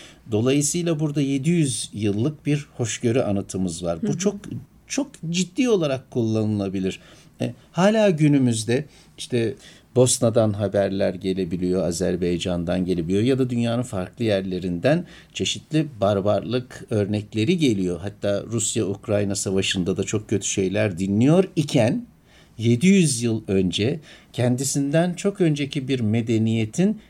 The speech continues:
Speaker 1: tek taşına kıyamadan ona bitişik bir mabet yapmak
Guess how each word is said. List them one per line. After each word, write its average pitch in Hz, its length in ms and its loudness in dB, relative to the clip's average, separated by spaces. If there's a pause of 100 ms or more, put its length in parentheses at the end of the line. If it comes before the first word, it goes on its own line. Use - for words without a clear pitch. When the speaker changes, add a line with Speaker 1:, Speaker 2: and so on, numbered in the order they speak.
(180)
Speaker 1:
tek - 300 -4
taşına 131 540 0 (220)
kıyamadan 139 800 4 (380)
ona 175 300 4
bitişik 160 540 0
bir 190 100 4
mabet 160 560 2
yapmak 120 540 0